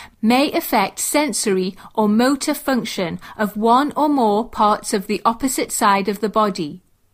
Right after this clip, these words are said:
A brainstem stroke causes a wide variety of symptoms and signs. It may cause weakness, sensory changes,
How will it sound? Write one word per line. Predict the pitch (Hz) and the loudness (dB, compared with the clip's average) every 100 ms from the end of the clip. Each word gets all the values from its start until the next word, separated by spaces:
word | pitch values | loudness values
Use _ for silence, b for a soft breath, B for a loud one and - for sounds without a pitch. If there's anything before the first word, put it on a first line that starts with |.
| _ _ _ _ _ _ _ B B B | _ _ _ _ _ _ _ B B B
A | 226 | -2
brainstem | 233 285 339 370 - - 202 185 | 2 2 4 2 -2 0 0 0
stroke | - - 190 185 180 - B | -4 -2 -2 -2 -4 -10 B
causes | - 233 226 226 202 196 | -2 2 4 2 0 0
a | 196 | 0
wide | 196 202 226 269 277 | 0 4 4 4 2
variety | 302 285 233 208 226 233 226 | 0 2 2 2 -2 -2 -4
of | 196 190 | -4 -4
symptoms | - 254 247 - 262 277 - | -2 -2 -2 -2 -2 -2 -4
and | 220 220 226 | -2 0 0
signs. | - 214 202 175 165 175 202 - _ _ _ _ _ _ _ B B B | 0 0 2 0 -4 -10 -12 -16 _ _ _ _ _ _ _ B B B
It | 220 - | -4 2
may | 233 269 | 2 2
cause | 311 - 226 226 226 | 0 2 2 2 0
weakness, | 269 320 220 185 160 - - - B B B | 0 0 0 -4 -4 -12 -16 -18 B B B
sensory | - 240 240 - 294 320 | -2 0 2 0 2 0
changes, | - 285 226 196 190 185 202 - | 0 0 2 0 0 -2 -2 -8